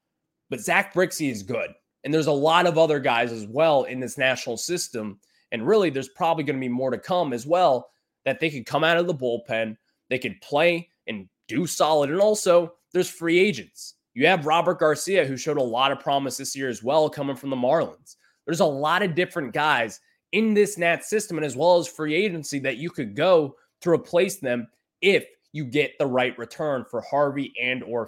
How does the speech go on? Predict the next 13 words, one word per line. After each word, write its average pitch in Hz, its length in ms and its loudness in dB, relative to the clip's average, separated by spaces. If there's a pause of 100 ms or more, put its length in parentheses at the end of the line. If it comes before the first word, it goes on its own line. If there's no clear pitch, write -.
Finnegan. 92 340 -6 (720)
Now, 131 220 2
will 143 160 2
the 139 80 0
Nationals 127 640 -2
do 156 200 0
this? 240 500 4 (1200)
I 208 80 2
don't 247 200 8
necessarily 165 760 -2 (160)
think 156 340 2
they 143 140 4
will 117 500 -2